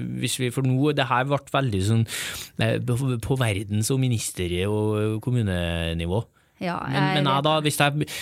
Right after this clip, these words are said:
Speaker 1: jeg blir jo litt, eh, jeg får litt vondt av at jeg må tenke litt nytt, samtidig som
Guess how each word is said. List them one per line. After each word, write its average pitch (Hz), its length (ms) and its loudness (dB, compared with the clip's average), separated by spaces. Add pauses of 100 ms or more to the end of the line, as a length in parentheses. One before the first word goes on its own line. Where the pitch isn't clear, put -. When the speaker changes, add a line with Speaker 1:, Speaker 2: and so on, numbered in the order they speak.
(160)
Speaker 1:
jeg 151 240 0
blir 139 220 4
jo 120 60 4
litt, 165 320 0
eh, 156 400 2 (520)
jeg - 80 -6
får 165 140 2
litt 160 100 4
vondt 220 460 2 (180)
av 180 160 2
at 180 80 0
jeg 170 140 4
må 156 100 2
tenke 147 220 4
litt 139 100 2
nytt, - 300 -2 (580)
samtidig 151 400 2
som 139 140 4